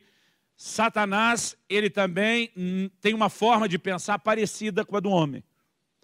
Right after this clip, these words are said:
Ainda que a sua mente seja mais elevada do que a nossa. A Bíblia diz que o homem foi criado um pouco menor do que os anjos. E Satanás é nada mais, nada menos do que um anjo caído. A nossa posição é inferior à deles. O,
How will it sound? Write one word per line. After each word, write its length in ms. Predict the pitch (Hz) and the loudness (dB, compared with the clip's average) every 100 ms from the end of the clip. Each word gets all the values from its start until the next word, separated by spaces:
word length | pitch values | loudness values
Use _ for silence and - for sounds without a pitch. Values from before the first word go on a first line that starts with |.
| _ - - | _ -20 -4
Ainda 300 | 202 254 247 | -2 2 2
que 100 | 240 | 2
a 80 | |
sua 220 | 175 233 226 | 2 4 4
mente 420 | 208 247 - 214 | 4 2 0 -2
seja 720 | - 214 233 180 226 226 220 - | 0 4 4 4 4 4 2 -2
mais 420 | 165 170 214 202 | -6 0 2 2
elevada 560 | 220 208 165 202 214 190 | 2 0 2 0 0 -2
do 80 | |
que 80 | 175 | -2
a 60 | 170 | -2
nossa. 360 | 156 123 - | -2 -4 -4
A 20 | 139 | -2
Bíblia 260 | 190 190 | 0 0
diz 180 | 175 202 | 0 -4
que 120 | - | -2
o 20 | |
homem 140 | 190 208 | -2 0
foi 160 | 202 | -2
criado 340 | 185 185 202 180 | -2 0 0 -2
um 60 | |
pouco 260 | 170 202 165 | 0 0 2
menor 380 | 175 170 190 180 | -4 0 2 2
do 80 | 160 | 0
que 80 | |
os 160 | 165 127 | -4 -2
anjos. 400 | 151 131 131 - - - - | -2 -2 -8 -16 -20 -20 -10
E 60 | |
Satanás 500 | 156 190 180 190 202 175 | -2 0 0 2 2 2
é 60 | |
nada 260 | 175 208 180 | 0 2 2
mais, 180 | 196 190 | 2 2
nada 240 | 180 170 | 2 2
menos 220 | 160 208 | 2 0
do 100 | 175 | -2
que 100 | 160 | -2
um 140 | 165 180 | -2 -2
anjo 160 | 175 | -2
caído. 320 | 156 151 123 - _ _ _ _ _ _ _ _ - | -4 -4 -4 -6 _ _ _ _ _ _ _ _ -4
A 60 | |
nossa 300 | 190 247 220 | 2 2 2
posição 420 | 165 226 165 233 | 2 2 2 0
é 40 | 220 | -2
inferior 460 | 190 208 190 202 | 0 2 4 6
à 60 | 185 | 4
deles. 340 | 156 147 131 | 2 -2 -2
O, 200 | 185 196 | -4 -4